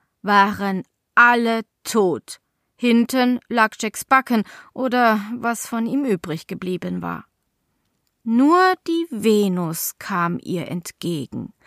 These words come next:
eine mittelschlanke Humanoidin mit blonden Kopfhaar und dicken roten Lippen.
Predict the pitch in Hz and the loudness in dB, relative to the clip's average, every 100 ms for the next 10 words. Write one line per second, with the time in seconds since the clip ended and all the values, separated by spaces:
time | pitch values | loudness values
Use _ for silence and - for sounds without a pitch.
0 | - - - - 247 247 247 240 240 247 | -20 -20 -2 2 4 6 6 4 2 0
1 | 294 - 370 339 - 294 262 262 254 262 | -2 0 0 0 0 2 4 4 0 -2
2 | - 247 240 233 240 - 214 214 180 185 | -2 0 2 2 0 -2 -2 -2 0 0
3 | 175 - - - 185 180 - - 180 180 | -2 -8 -20 -16 -12 -12 -14 -8 -4 -2
4 | 175 170 165 220 220 - 277 277 294 302 | -2 -6 -2 0 0 0 4 6 4 2
5 | - - _ 254 269 - 214 202 254 - | -10 -20 _ -2 -2 -4 -8 -2 -2 -2
6 | 269 262 254 214 208 185 180 214 208 202 | 0 0 0 0 2 2 0 -4 -4 -2
7 | 185 - 175 - | -4 -4 -10 -10